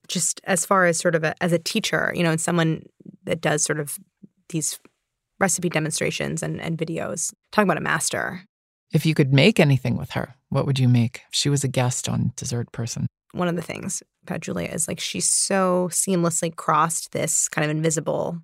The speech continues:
Speaker 1: barrier between cuisine and pastry. So it would probably be something, not surprisingly, like a dessert, maybe soufflés,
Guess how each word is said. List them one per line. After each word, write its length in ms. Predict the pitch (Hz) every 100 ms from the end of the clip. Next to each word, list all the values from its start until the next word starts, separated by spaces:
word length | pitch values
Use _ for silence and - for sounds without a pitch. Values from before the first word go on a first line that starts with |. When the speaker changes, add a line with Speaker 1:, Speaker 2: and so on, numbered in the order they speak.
| _ _
Speaker 1:
barrier 300 | 160 156 165
between 380 | 170 - 151 165
cuisine 480 | - 156 160 156
and 300 | 151 - 175 160 _ _ _ -
pastry. 420 | 175 - 262 - _ _
So 180 | - 190
it 40 | 190
would 160 | 180
probably 540 | - 196 190 175 190 160
be 200 | 156 156
something, 760 | - 156 - 151 - - 165 -
not 140 | 180 165
surprisingly, 480 | - - - - -
like 200 | 170 190
a 40 |
dessert, 460 | 165 175 - - -
maybe 320 | 202 196 214
soufflés, 800 | 214 208 185 - - - -